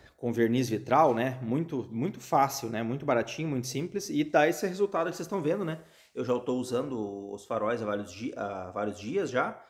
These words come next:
Já andei com ele ligado há, há horas, assim, em sequência. A pintura tá aí, ó, não descascou, não,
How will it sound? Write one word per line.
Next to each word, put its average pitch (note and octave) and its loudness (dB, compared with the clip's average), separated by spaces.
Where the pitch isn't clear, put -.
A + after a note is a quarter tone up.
Já A2+ 2
andei A2 2
com A2+ -6
ele A#2+ 0
ligado G#2 -2
há, F#2+ -6
há F2+ -12
horas, C3+ 4
assim, B2 -8
em C#3 -10
sequência. D3 -6
A - -10
pintura B2 -2
tá A#2+ -4
aí, B2 -2
ó, F3+ 0
não A#2 -4
descascou, C#3+ -6
não, C3 -4